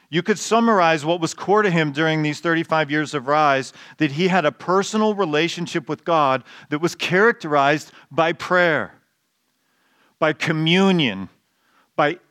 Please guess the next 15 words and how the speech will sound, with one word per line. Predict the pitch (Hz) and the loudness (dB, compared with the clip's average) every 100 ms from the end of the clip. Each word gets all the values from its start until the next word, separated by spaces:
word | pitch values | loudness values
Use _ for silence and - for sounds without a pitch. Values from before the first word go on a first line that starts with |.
| - | -2
individual, | 190 208 208 170 175 151 160 | 2 2 0 0 0 0 0
not | 151 160 190 | 2 2 2
just | 220 - | -2 -4
corporate, | - - 202 - 127 117 - - 131 | -6 0 0 0 -4 -4 -6 -16 -6
but | 165 - | -6 -2
individual, | 202 214 190 180 127 147 151 147 _ - | -2 0 0 0 0 -2 -2 -2 _ -18
personal | - 202 208 - 160 120 120 - _ | -6 0 0 0 -4 -2 -2 -6 _
prayer | - 180 180 156 | -6 0 2 2
with | 143 - | -2 -2
God. | 185 175 156 107 87 _ _ _ _ _ _ - | 2 2 2 -2 -8 _ _ _ _ _ _ -6
There | 147 | -2
was | 147 | 0
also | 160 175 - 190 | 2 2 2 -4
corporate | - - 175 220 233 175 127 | -4 -10 0 0 2 -6 -4
worship | 120 117 127 113 | -6 -4 -4 -6